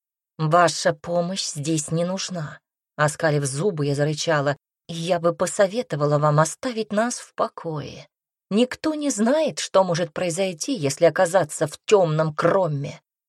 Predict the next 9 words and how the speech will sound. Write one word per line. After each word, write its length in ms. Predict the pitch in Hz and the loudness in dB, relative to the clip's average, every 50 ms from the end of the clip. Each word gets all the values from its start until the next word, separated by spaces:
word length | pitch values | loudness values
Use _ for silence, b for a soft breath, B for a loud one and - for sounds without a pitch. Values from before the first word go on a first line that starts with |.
| _ _ _ _ _ _ _ _ _ _ _ | _ _ _ _ _ _ _ _ _ _ _
В 80 | - | -8
своей 340 | - - 156 175 190 190 202 - | -4 -2 -2 -2 -2 -6 -6 -6
угрозе 420 | - 175 165 180 208 220 208 165 160 | -8 -8 -6 -4 -2 -2 -2 -2 -4
я 180 | 156 170 - - | -2 -2 -2 -2
услышала 640 | - 165 - - - 202 202 - - - 170 170 - _ | -4 -6 -8 -8 -8 -8 -6 -6 -4 -4 -4 -4 -6 _
эхо 260 | - 185 - - - | -10 -12 -10 -10 -10
голоса 500 | 160 147 143 170 202 208 190 151 - - | -10 -8 -6 -6 -6 -4 -6 -8 -8 -8
моего 320 | 160 160 165 165 160 170 165 | -8 -8 -8 -8 -8 -8 -8
брата. 480 | 151 170 170 175 165 151 - 151 151 | -8 -8 -10 -10 -12 -14 -16 -18 -18